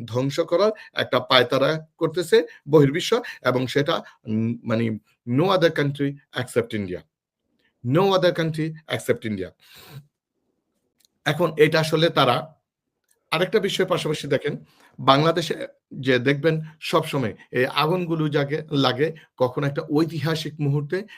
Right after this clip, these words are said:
একটা উল্লেখযোগ্য ঘটনা, ইনসিডেন্টকে সামনে রেখে সবসময় আগুনগুলো লাগবে না। আপনি যদি একটু ইয়াগুলো দেখেন, তাহলে দেখেন বাংলাদেশে এই গত এক সপ্তাহের মধ্যে কি ঘটলো? একটা ঐতিহাসিক ঘটনা, দুইটা ঐতিহাসিক ঘটনা, একটা হচ্ছে জুলাই চুক্তি স্বাক্ষর হচ্ছে, আর একটা হচ্ছে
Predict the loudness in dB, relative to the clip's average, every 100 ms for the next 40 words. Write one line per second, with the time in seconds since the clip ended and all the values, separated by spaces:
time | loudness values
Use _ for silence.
0 | -8 -6 -4 -2 0 0 0 0 -2 2
1 | 0 0 _ -12 -4 -2 0 0 -2 -4
2 | -10 -4 -4 -4 -6 -2 -2 -4 -4 -2
3 | -2 -2 -2 -4 -6 -8 -6 -8 -6 -6
4 | -4 -4 -6 -8 -10 -12 -10 -8 -4 -4
5 | -4 -8 -8 -20 -14 -4 -2 0 -2 -4
6 | -6 -12 -20 _ _ _ _ _ _ _
7 | _ _ _ _ _ _ _ _ 0 2
8 | 2 2 2 4 4 2 2 2 4 4
9 | 2 2 2 0 0 0 0 2 0 -2
10 | -4 -4 -4 -4 -2 -2 0 2 0 -2
11 | -4 -4 -4 -4 -6 -2 2 4 4 2
12 | -2 -4 -6 -6 -6 -6 -2 -2 0 -2
13 | 0 0 -4 -8 -8 -6 -6 -8 -8 -8
14 | -4 -2 -2 -2 -4 -4